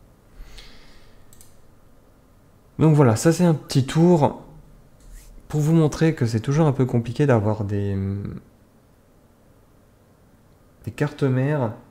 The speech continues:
euh, qui sont très basse consommation, faites pour de la mise en marche H vingt-quatre, sept jours sur sept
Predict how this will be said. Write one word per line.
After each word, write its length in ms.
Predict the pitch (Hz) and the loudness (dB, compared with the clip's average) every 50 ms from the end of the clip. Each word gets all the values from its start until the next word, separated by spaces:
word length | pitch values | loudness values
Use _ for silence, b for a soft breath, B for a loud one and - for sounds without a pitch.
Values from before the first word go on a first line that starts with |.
| _ _ _ _ _ _ - - | _ _ _ _ _ _ -14 -8
euh, 600 | 113 107 104 101 101 101 101 101 98 98 95 95 98 98 101 120 - | -6 -4 -2 -2 -2 -2 -4 -4 -4 -4 -4 -6 -8 -10 -12 -14 -14
qui 120 | - - - | -14 -16 -16
sont 400 | - - 120 127 131 127 - - - - - _ | -8 -2 0 0 0 0 -2 -6 -12 -20 -18 _
très 220 | - - - 143 | -16 -6 -4 -4
basse 200 | 131 135 131 - | -2 -2 -6 -6
consommation, 580 | - 127 120 - 123 120 120 117 - - 143 147 | -6 -6 -6 -4 -4 -4 -4 -4 -6 -6 -6 -6
faites 560 | 135 - - - - 160 156 156 156 - - B B B B B B B B B B B - _ | -8 -10 -16 -6 -4 -4 -4 -4 -8 -18 -20 B B B B B B B B B B B -20 _
pour 300 | - - 127 123 117 117 | -6 -4 -2 -2 -2 -2
de 80 | 113 113 | 0 0
la 80 | 117 | 0
mise 180 | 123 131 123 131 | 0 0 0 0
en 80 | 131 | 0
marche 420 | 127 131 127 123 110 - - - - - - - - - - - - _ _ _ - - - - | 0 0 -2 -2 -4 -8 -16 -20 -20 -20 -20 -20 -20 -20 -20 -20 -20 _ _ _ -20 -20 -6 -4
H 140 | 107 117 117 | -2 -2 -2
vingt-quatre, 680 | 113 120 120 120 117 117 117 120 117 113 - - - - - _ _ _ _ _ _ _ _ _ _ _ _ | 0 0 0 0 0 0 -2 -2 -4 -4 -6 -12 -20 -20 -20 _ _ _ _ _ _ _ _ _ _ _ _
sept 420 | _ - - - - - 131 123 117 | _ -16 -14 -12 -4 -2 0 0 0
jours 240 | 113 120 120 113 - | 0 -2 -2 -2 -6
sur 260 | - - - 104 - | -10 -10 -10 -10 -8
sept 360 | - - 120 123 131 - | -6 -6 -6 -6 -8 -12